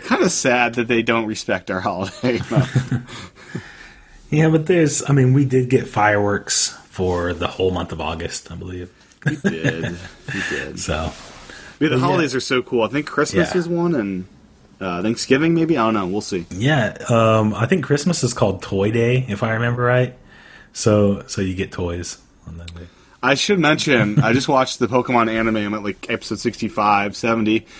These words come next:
Speaker 1: uh, season one, and they do call it out, you know, Christmas, and there's Santa Claus in the Pokemon anime, so I'm not sure if these are new principles and rules set up to avoid talking about anything to deal with Christianity <laughs> or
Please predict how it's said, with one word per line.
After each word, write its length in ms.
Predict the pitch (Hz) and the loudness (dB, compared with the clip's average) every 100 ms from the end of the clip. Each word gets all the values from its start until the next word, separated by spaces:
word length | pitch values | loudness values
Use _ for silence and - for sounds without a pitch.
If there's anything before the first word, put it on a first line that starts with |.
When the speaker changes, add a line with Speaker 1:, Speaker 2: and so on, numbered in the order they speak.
| - - - - | -20 -20 -16 -6
Speaker 1:
uh, 160 | 101 | -6
season 360 | 92 131 120 113 | -2 0 2 2
one, 460 | 117 117 107 107 - | 4 4 2 -2 -4
and 180 | 113 113 | 0 2
they 80 | |
do 240 | 143 185 147 | 4 2 0
call 260 | 139 131 127 | 0 2 4
it 60 | |
out, 220 | 120 113 - - - _ | 4 0 -6 -20 -20 _
you 100 | 139 | 0
know, 80 | 131 | 0
Christmas, 560 | 120 202 - 127 92 - | 2 0 0 -2 -2 -4
and 140 | 104 | -2
there's 160 | 110 117 | -2 0
Santa 260 | 147 160 127 | 2 2 2
Claus 340 | 131 123 117 | 4 4 4
in 140 | 123 | 2
the 80 | 127 | 2
Pokemon 480 | 127 131 135 120 104 | 2 0 0 0 0
anime, 380 | 107 104 95 82 | -2 -4 -6 -10
so 380 | - 101 92 92 - - - | -6 -2 -2 -6 -16 -20 -10
I'm 160 | 107 117 | -2 2
not 160 | 127 127 | 2 0
sure 600 | - - 135 123 120 113 - _ _ _ _ | -4 0 4 4 4 0 -6 _ _ _ _
if 260 | 110 110 - | 0 0 0
these 200 | 117 110 | 0 2
are 280 | 107 101 98 | 2 2 0
new 600 | 107 117 131 131 127 113 - | 0 0 2 2 0 -2 -6
principles 600 | - - 147 127 139 135 117 | -6 -4 -4 -4 0 0 0
and 100 | 110 | 0
rules 260 | 123 127 | 0 0
set 160 | - 117 | 0 0
up 120 | 113 | 0
to 340 | - 120 107 98 - - | -2 0 0 -2 -10 -8
avoid 440 | 98 98 117 120 110 | -4 0 4 4 2
talking 520 | 120 117 123 110 110 | 0 0 0 0 0
about 240 | 101 101 | -2 -2
anything 460 | 110 113 - 113 110 | 0 -2 0 -2 0
to 80 | 98 | 0
deal 220 | 110 107 | 0 0
with 100 | 104 | -2
Christianity 640 | 113 - 107 147 160 170 | -4 -2 0 2 4 2
<laughs> 180 | - - | 2 0
or 240 | 147 113 | 2 0